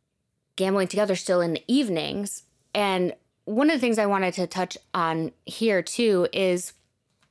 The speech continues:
you would think that somebody who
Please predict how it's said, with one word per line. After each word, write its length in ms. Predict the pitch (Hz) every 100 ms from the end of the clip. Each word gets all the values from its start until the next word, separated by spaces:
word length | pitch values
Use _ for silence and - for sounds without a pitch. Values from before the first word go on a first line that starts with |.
| _ _ _ _ _ _ _ _ _ _ _ _ _ _ _
you 160 | 233 262
would 140 | 262
think 260 | 294 294 277
that 180 | 262 -
somebody 600 | 214 214 208 214 185 - _ _ _ _ 185
who 380 | 208 208 190